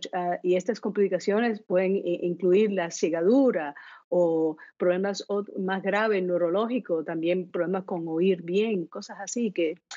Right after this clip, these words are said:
es mejor prevenir. Y entonces, eh, la razón, por ejemplo, que existe, estás enseñando fotos de las personas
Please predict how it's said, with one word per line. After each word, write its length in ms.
es 120
mejor 320
prevenir. 580
Y 120
entonces, 800
eh, 360
la 160
razón, 400
por 120
ejemplo, 380
que 140
existe, 520
estás 360
enseñando 760
fotos 440
de 160
las 200
personas 520